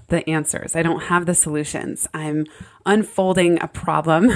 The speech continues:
<laughs> or a struggle as it's happening in real time and sharing it with all of you for a couple reasons. One,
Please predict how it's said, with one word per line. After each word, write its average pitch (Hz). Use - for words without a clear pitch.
<laughs> -
or 180
a 175
struggle 160
as 160
it's 160
happening 160
in 151
real 156
time 151
and 165
sharing 214
it 165
with 165
all 156
of 151
you 147
for 190
a 170
couple -
reasons. 151
One, 175